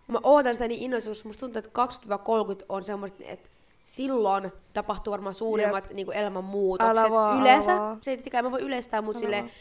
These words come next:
Speaker 1: musta tuntuu, tiiäks, että
Speaker 2: Joo.
Speaker 1: just eikä ehkä menee naimisiin, voihan sitä vanhemmassakin mennä, mut silleen, tiedättekö te, mun päässä mä oon suunnitellut, että mä
Speaker 2: Niin.
Speaker 1: menen niinku kaksikymmentä.
Speaker 2: Haluaisitko sä mennä naimisiin?
Speaker 1: Joo, haluaisin. Mä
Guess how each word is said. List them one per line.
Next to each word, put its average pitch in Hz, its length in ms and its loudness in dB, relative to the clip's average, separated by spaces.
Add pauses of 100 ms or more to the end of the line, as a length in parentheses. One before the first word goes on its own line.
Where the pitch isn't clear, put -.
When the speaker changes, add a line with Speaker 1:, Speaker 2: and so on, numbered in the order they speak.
(100)
Speaker 1:
musta 240 180 -6
tuntuu, 190 300 -4
tiiäks, 180 240 -8
että 185 180 -8 (140)
Speaker 2:
Joo. 262 320 2
Speaker 1:
just 233 140 2
eikä 214 180 -2
ehkä 196 180 -4
menee 240 260 -2
naimisiin, 202 800 -4
voihan 220 100 -8
sitä 302 120 -6
vanhemmassakin 185 560 -6
mennä, 180 180 -4
mut 196 140 -8
silleen, 220 260 -2
tiedättekö 208 300 -2
te, 214 120 -4 (240)
mun 285 160 0
päässä 277 320 2
mä 220 60 -4
oon 208 60 -2
suunnitellut, 247 420 0
että 233 80 -4
mä 254 80 8
Speaker 2:
Niin. 277 120 10
Speaker 1:
menen 277 40 -2
niinku 294 240 0 (100)
kaksikymmentä. - 580 0
Speaker 2:
Haluaisitko 466 380 6
sä 285 100 -2
mennä 226 220 -4
naimisiin? 214 800 -8 (480)
Speaker 1:
Joo, 359 220 6
haluaisin. 214 420 2
Mä 208 300 0